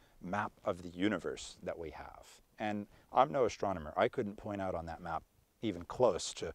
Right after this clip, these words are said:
where we are. But that is the picture that we have of our universe. And out of the entire known universe, so far, this is the one spot that we know has life. Undoubtedly, there's more out there, but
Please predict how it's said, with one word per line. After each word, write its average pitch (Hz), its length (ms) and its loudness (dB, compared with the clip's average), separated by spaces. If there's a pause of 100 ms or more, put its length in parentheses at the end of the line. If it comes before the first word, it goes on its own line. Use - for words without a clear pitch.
(280)
where 104 180 8
we 90 180 4
are. 82 360 4 (920)
But 117 180 4 (360)
that 127 320 6
is 147 220 0
the - 100 -4
picture - 360 -2
that 95 140 2
we 98 140 -2
have 87 480 -2 (340)
of 110 180 4
our 98 160 6
universe. 90 720 -2
And 113 220 4 (480)
out 135 160 12
of 185 140 2
the 185 80 -2
entire 135 400 4
known 113 340 0
universe, 101 720 -4 (360)
so 156 360 0
far, 104 500 4 (340)
this 85 420 2
is 147 120 0
the 135 140 2
one 110 320 0
spot 101 400 0
that - 160 -10
we 95 140 -2
know 92 240 -4
has 85 220 -2
life. - 440 -4 (240)
Undoubtedly, 135 560 8
there's 90 200 -4
more 95 180 2
out 85 220 0
there, 73 180 -6
but 76 160 -8